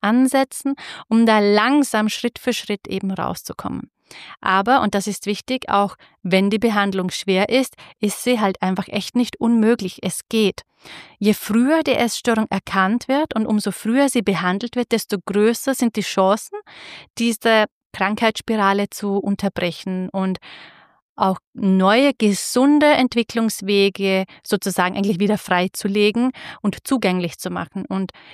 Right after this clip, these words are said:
genau darin liegt, finde ich, auch die Hoffnung, Heilung ist möglich,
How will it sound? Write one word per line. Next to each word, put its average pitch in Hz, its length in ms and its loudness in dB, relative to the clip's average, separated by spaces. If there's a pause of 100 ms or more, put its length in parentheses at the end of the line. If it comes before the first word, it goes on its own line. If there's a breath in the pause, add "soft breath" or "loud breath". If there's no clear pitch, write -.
genau 208 220 2
darin 214 420 2
liegt, 233 420 -4
finde 220 200 0
ich, 233 120 2
auch - 120 2
die 202 200 0
Hoffnung, 277 460 0 (120)
Heilung 240 520 2
ist - 340 -2
möglich, 196 540 0